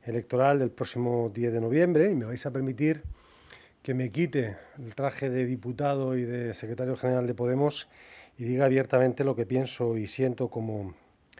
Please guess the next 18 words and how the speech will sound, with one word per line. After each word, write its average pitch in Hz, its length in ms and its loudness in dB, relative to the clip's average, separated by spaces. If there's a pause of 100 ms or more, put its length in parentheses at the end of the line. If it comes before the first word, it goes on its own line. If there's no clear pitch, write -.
(520)
como 113 220 -6
ciudadano, 113 540 2
¿no? 135 160 -8 (280)
Yo 131 400 0
creo 143 280 0
que 117 360 -2 (720)
todos 156 180 4
los 143 140 -2
ciudadanos 139 420 -2
en 123 80 -6
esta 123 200 -4
región 143 480 -4 (400)
y 131 60 -10
en 120 60 -6
este 123 160 -8
país 123 460 -6 (540)
nos 123 140 -8
sentimos 139 640 0